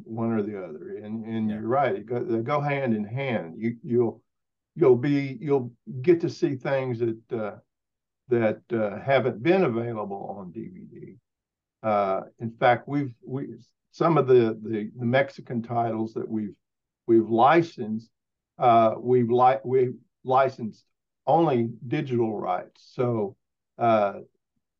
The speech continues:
Speaker 1: we don't have the, the right to, to, uh, to put 'em on physical media, but that's, that's few and far between. But, you know, it,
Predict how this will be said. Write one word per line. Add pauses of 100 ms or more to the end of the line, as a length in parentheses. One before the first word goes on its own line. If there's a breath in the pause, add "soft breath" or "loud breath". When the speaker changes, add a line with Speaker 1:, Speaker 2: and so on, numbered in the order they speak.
(140)
Speaker 1:
we
don't
have
the,
the
right
to, (240)
to, (200)
uh, (920)
to (120)
put
'em
on
physical
media,
but
that's, (520)
that's (340)
few
and
far
between.
But,
you
know,
it,